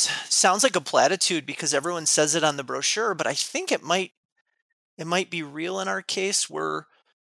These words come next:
we really have in our project and task management system, every possible task, planning strategy, you know, big and sophisticated, right on down to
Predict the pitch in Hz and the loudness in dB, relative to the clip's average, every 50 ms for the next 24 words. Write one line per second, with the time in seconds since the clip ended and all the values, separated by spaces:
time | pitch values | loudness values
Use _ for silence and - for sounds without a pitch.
0 | _ _ _ _ - 165 165 151 139 135 160 196 226 233 240 240 208 175 170 196 | _ _ _ _ -6 -6 -6 -6 -6 -8 -6 -4 -2 0 0 0 2 2 4 4
1 | 170 151 147 147 143 151 156 165 165 - - - 180 - _ _ - 156 147 147 | 4 6 6 6 6 4 4 0 -4 -10 -12 -14 -16 -20 _ _ -6 -2 2 4
2 | 156 170 180 185 180 170 - - _ _ _ _ _ _ - - 147 151 165 156 | 4 4 4 4 2 -2 -6 -12 _ _ _ _ _ _ -2 2 2 4 2 2
3 | 160 170 - - 139 131 - - 160 156 160 - - - 143 139 143 143 143 143 | 0 -4 -6 -6 -8 -6 -2 0 0 2 2 0 -2 -4 -4 -4 -2 -2 -2 -2
4 | 135 135 131 123 120 - - 160 151 - - - 120 113 113 127 135 _ _ _ | -4 -6 -8 -4 -2 -2 -2 0 0 -2 -2 -4 -6 -10 -12 -14 -18 _ _ _
5 | _ _ _ _ _ _ _ _ _ _ _ _ _ - 131 147 170 175 196 226 | _ _ _ _ _ _ _ _ _ _ _ _ _ 2 4 4 4 2 -2 -6
6 | 226 190 - 208 190 185 - - - 185 156 170 165 160 160 156 - - _ _ | -8 -2 2 4 4 4 4 4 0 0 -2 -4 -4 -2 -4 -4 -8 -12 _ _
7 | - - - 175 170 156 139 131 139 - - - - - - - _ _ _ _ | -4 -2 2 2 4 4 4 4 2 2 0 -2 -4 -8 -14 -16 _ _ _ _
8 | _ _ _ _ _ _ _ - - 151 170 180 175 175 - - - 180 165 156 | _ _ _ _ _ _ _ -2 0 2 2 2 0 -2 -2 0 2 4 4 4
9 | 156 147 131 151 151 147 143 139 135 - - _ - 117 120 131 120 123 143 160 | 2 0 -2 -2 -2 -2 -2 -2 -4 -8 -12 _ -20 -18 -16 -16 -10 -6 -4 -4
10 | 165 170 156 - 170 - - 160 - - 156 127 - - 127 127 123 127 117 127 | -2 -2 -2 -2 -2 -2 -2 -2 -2 -2 -2 -2 -2 -2 -2 0 -2 -2 -2 -2
11 | 131 151 160 165 151 143 123 135 131 139 139 135 - - 143 131 127 127 127 123 | 0 2 2 2 2 2 0 0 0 0 -2 -4 -4 -2 -2 -2 -2 -2 -4 -6
12 | 120 | -8